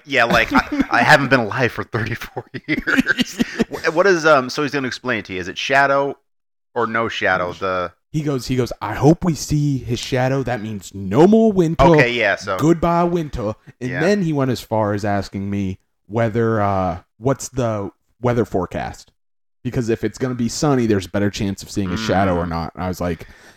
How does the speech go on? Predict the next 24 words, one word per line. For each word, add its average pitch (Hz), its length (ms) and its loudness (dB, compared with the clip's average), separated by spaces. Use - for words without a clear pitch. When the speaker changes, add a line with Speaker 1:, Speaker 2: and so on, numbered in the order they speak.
Speaker 2:
"You 123 220 6
don't 127 180 2
quite 120 240 0
understand 110 440 -4
how 110 120 2
this 104 240 0
works, 107 260 -2
but, 98 220 -4
uh, 90 280 -4
we 98 140 -4
Speaker 1:
Do 98 60 0
you 98 80 0
Speaker 2:
will 98 60 0
wake 110 40 2
Speaker 1:
wanna, 113 140 2
Speaker 2:
up." 110 240 -2
Speaker 1:
do 104 80 -12
you 107 80 -4
wanna 104 300 -4
really, 104 720 -4
um, 98 200 -4
shatter 98 400 -2
his 95 120 -12
dreams? 101 460 -10